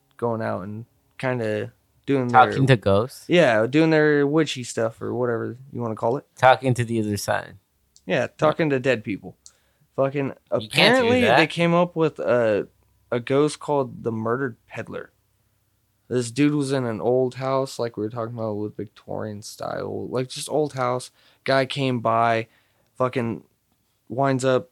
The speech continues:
Speaker 1: dude, selling shit. It's back in the day, so it's one of those door-to-door salesmen of, like, kitchen utensils and whatnot.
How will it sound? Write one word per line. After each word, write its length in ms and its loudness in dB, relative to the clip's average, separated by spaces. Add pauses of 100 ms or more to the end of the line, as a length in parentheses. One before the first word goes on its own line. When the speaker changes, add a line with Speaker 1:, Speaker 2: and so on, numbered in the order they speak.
Speaker 1:
dude, 300 -2
selling 480 0
shit. 420 -2 (100)
It's 120 -20
back 280 -4
in 80 -4
the 100 -4
day, 440 -4
so 180 -10
it's 160 -10
one 160 -4
of 60 -4
those 160 -6
door-to-door 560 -4
salesmen 480 -4
of, 100 -10
like, 220 -10
kitchen 480 -8
utensils 540 -10
and 100 -8
whatnot. 420 -6